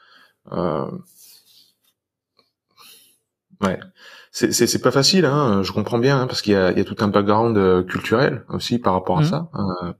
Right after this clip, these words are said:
Speaker 1: une vision, euh, de l'information et une vision de la santé aussi qui est, euh, qui est assez, euh... comment dire, partielle. Euh, on, on considère la santé, euh, uniquement par le prisme de la maladie.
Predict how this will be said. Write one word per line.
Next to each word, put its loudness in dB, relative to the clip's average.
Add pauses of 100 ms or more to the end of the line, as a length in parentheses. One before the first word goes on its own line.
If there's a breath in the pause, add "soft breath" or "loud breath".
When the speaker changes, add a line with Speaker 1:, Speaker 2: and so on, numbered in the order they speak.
(240 loud breath)
Speaker 1:
une 2
vision, 2
euh, 2 (400 loud breath)
de 6
l'information 2
et 0
une 2
vision 2
de 2
la 0
santé -2
aussi -4
qui -4
est, -2 (560 soft breath)
euh, -4
qui -4
est 2
assez, 2
euh... 0 (2500 loud breath)
comment -4
dire, -4 (440)
partielle. 0 (720)
Euh, 2 (400)
on, 2
on -2
considère 2
la 2
santé, 2
euh, 2
uniquement 0
par -2
le 4
prisme 0
de 4
la 2
maladie. 2